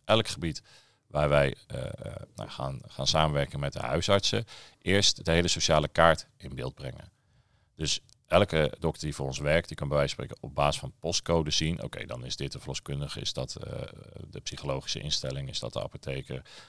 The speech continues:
eh, eh, ziekenhuis. Dus die, eh, dus dat kan allemaal, eh, gewoon wel.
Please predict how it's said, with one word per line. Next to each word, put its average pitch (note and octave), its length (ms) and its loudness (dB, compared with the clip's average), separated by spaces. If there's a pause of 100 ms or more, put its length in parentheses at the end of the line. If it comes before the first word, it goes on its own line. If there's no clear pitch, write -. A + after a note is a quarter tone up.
(340)
eh, C2 140 -6
eh, B1 60 -8 (460)
ziekenhuis. C#2+ 580 0 (420)
Dus - 220 0 (400)
die, - 320 -2 (300)
eh, B1 300 -4
dus E2 160 0
dat G2 200 8
kan F2 260 6
allemaal, C#2+ 600 2 (100)
eh, B1+ 280 -8
gewoon D2 400 0
wel. C2+ 380 2